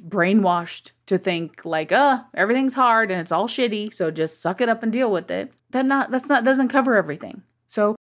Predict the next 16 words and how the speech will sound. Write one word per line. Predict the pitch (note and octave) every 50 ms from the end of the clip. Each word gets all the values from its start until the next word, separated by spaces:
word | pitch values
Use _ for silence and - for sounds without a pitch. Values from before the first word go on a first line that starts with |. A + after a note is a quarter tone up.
| _ _ -
my | G3+ G3
first | G3 - C#4 C#4 C4+ B3+ - A#3+
reaction, | A3 A3 A3+ A#3 B3+ B3+ - - G3 F3+
that | E3+ B2+ - - F#3+ F3
gut | G#3+ A3+ A3+ A#3 -
feeling, | - - A#3 A#3+ C4 B3 F#3+ D#3 D3 - - G#3 - _ _ _ _ _ _ _ _ _ _ _ _ _ _ _ -
though | E3+ D#3+ F3 F#3
you | G#3 A3+ B3
can | A#3 - C#4
trust | B3+ C4 - C#4+ C#4 C#4 - -
it | C4+ A#3+ G3 - _ _ _ _
sometime, | - - - - C4 C#4 D4+ D#4+ C#4+ - C#4+ E4+ F4 C4+ - - - - _ _ -
then | G3+ F#3+ G3 C4 C4+ C4+ B3+ B3 A3+ A3+ _ _ _
two | - - C#4+ C#4
seconds | C#4 - D4 C4+ C4+ C4+ B3+ A#3 A#3 -
later, | B3 B3+ B3 A3+ D#3+ C3+ C3 F#3+